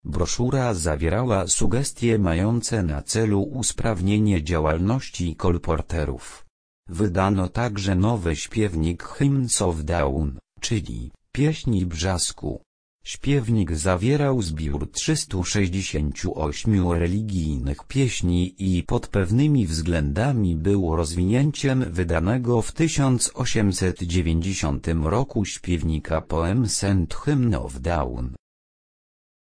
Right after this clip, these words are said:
Przedstawiając roczne sprawozdanie z działalności Towarzystwa Biblijnego i Traktatowego Strażnica, pastor napisał:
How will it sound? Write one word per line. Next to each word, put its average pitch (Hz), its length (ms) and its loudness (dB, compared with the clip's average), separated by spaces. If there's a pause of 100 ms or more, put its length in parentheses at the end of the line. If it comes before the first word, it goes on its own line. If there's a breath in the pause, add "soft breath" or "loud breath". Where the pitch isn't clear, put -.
(100)
Przedstawiając 95 1040 -2
roczne 80 480 0
sprawozdanie 87 880 0
z 78 140 -6
działalności 80 840 -2
Towarzystwa 87 920 -2
Biblijnego 95 880 0
i 92 200 -6
Traktatowego 78 1000 -2
Strażnica, 92 960 -2 (220)
pastor 101 580 -2
napisał: 69 800 -4